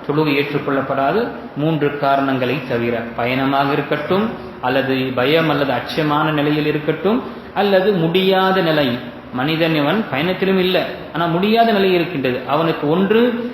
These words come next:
எந்த பக்கம் என்று தெரியல, அல்லது அவன் நோய்வாய்ப்பட்டு இருக்கின்றான்,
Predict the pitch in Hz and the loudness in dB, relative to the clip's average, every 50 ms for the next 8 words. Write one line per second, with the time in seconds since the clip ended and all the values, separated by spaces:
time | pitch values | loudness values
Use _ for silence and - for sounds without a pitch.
0 | - - - 143 165 202 214 233 226 - 202 - 214 214 208 180 185 170 - - | -10 -6 -4 -2 0 2 2 2 2 0 0 0 0 0 2 2 0 0 0 0
1 | 160 175 175 170 160 151 160 175 175 - - - - - - - - - - - | 0 0 0 2 2 2 0 0 -2 -6 -10 -12 -14 -16 -18 -18 -20 -20 -20 -20
2 | - - - - - - - - - - - - - - - 160 196 220 226 220 | -20 -20 -20 -20 -20 -20 -20 -20 -20 -20 -20 -20 -20 -8 -2 -2 2 2 2 4
3 | 202 220 202 190 196 190 175 170 190 220 220 214 208 196 - 185 180 - - 170 | 4 4 4 4 2 2 2 2 4 4 4 4 4 4 2 0 -2 -2 0 0
4 | 165 160 160 - 165 160 151 165 185 214 | 0 0 0 -2 -2 0 0 2 2 2